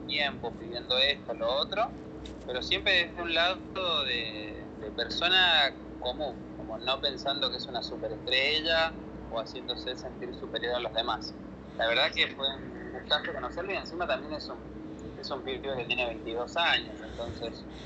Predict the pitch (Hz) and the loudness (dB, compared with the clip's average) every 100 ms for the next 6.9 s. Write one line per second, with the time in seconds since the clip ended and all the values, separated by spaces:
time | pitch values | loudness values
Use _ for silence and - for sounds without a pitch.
0 | - - - 110 107 101 101 101 - - | -12 -10 -8 -4 -2 -2 -4 -6 -8 -8
1 | - - - 139 131 131 127 127 127 139 | -4 -4 0 0 2 -2 -2 -2 2 2
2 | 147 160 151 127 117 127 120 - - - | 2 4 4 4 0 -2 -4 -6 -8 -10
3 | - - 110 117 113 120 120 151 175 185 | -12 -10 -6 -4 -2 0 0 2 4 4
4 | 123 107 127 113 123 117 - 117 113 120 | 0 -4 -6 -4 -4 -6 -4 -4 -2 -4
5 | 127 139 170 180 147 120 107 107 110 - | -2 -2 -2 0 0 0 -6 -8 -8 -10
6 | - 113 113 135 156 170 208 - | -10 -8 -6 -4 -2 0 -2 -2